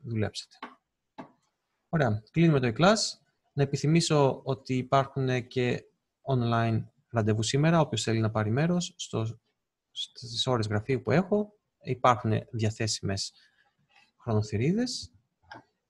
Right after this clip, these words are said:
και μπορώ να σας δείξω κάποια ενδιαφέροντα θέματα που συνδέονται με το μάθημα με τα λειτουργικά συστήματα. Αρχικά, να σας δείξω αυτή τη διεύθυνση που έχω βρει.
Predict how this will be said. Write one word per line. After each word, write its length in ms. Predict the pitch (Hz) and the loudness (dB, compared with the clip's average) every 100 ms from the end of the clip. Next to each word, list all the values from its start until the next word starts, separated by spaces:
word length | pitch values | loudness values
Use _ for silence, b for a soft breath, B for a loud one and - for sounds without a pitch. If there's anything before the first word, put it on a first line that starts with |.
| - - | -20 -12
και 80 | - | -4
μπορώ 200 | 170 185 | 0 2
να 60 | 233 | 2
σας 160 | 196 | -2
δείξω 320 | 190 - 208 196 | -6 -2 -2 0
κάποια 320 | 190 - 165 | 0 0 0
ενδιαφέροντα 800 | 143 139 165 160 131 113 - - _ _ _ _ _ _ _ _ | 0 -2 -2 -2 0 0 -2 -10 _ _ _ _ _ _ _ _
θέματα 760 | _ 160 139 110 131 196 233 _ _ _ _ _ _ _ _ | _ 0 2 2 2 0 0 _ _ _ _ _ _ _ _
που 80 | |
συνδέονται 360 | - 147 131 151 | -2 2 4 4
με 80 | 143 | 2
το 100 | 127 | 2
μάθημα 320 | 127 131 139 | 0 0 -2
με 80 | 127 | 0
τα 80 | 113 | -2
λειτουργικά 340 | 110 107 131 | -2 -4 -6
συστήματα. 520 | 113 104 98 87 - _ _ _ _ b b - | -4 -2 -2 -2 -10 _ _ _ _ b b -8
Αρχικά, 640 | 135 - - 175 262 - - | -6 -6 0 2 2 -4 -4
να 100 | 147 | -2
σας 160 | 139 | -2
δείξω 260 | 135 196 165 | 0 0 0
αυτή 160 | 175 | -2
τη 100 | 175 | -2
διεύθυνση 500 | 135 143 180 180 - | 0 0 0 -2 -10
που 80 | - | -6
έχω 200 | 101 95 | -6 -6
βρει. 320 | 104 110 190 | -4 -2 -4